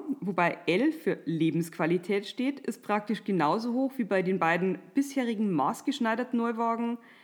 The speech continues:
Und dieser L-Faktor lässt sich in fast allen Lebensbereichen für deutlich weniger Geld realisieren, als man so denkt. Um aus meinem persönlichen Nähkästchen zu plaudern,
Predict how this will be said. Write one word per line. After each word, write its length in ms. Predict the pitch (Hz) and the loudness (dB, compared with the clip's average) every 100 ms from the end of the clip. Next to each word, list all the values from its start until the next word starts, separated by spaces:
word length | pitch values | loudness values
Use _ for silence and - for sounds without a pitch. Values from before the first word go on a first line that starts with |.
| - _ _ _ _ _ - | -20 _ _ _ _ _ 2
Und 380 | 240 214 - | 4 4 0
dieser 260 | 233 247 - | 0 2 2
L-Faktor 680 | 196 359 - 165 165 202 208 - | 4 4 2 0 2 2 2 2
lässt 200 | 185 - | 0 0
sich 160 | 226 | 0
in 80 | 220 | 2
fast 240 | 214 214 | 0 0
allen 180 | - 196 | 2 2
Lebensbereichen 640 | 190 233 254 202 151 196 208 | 4 4 2 2 2 2 2
für 140 | 208 | 2
deutlich 640 | - - 208 285 320 302 | 0 0 2 2 0 0
weniger 340 | 208 226 247 240 | 2 2 4 2
Geld 320 | 175 185 208 | 2 2 2
realisieren, 560 | 202 170 185 160 190 190 | 2 4 2 2 2 2
als 200 | 160 165 | 0 0
man 120 | 175 | 0
so 80 | 185 | 0
denkt. 360 | 156 117 - - _ - - - - - - | 0 -2 -4 -10 _ -20 -20 -20 -20 -20 -8
Um 140 | - 370 | 2 4
aus 160 | 339 | 6
meinem 120 | 294 262 | 6 6
persönlichen 460 | 262 233 302 233 | 6 6 4 6
Nähkästchen 500 | 202 151 175 170 185 | 4 4 0 0 0
zu 120 | 180 | 0
plaudern, 480 | 175 170 147 180 285 | -2 0 2 4 2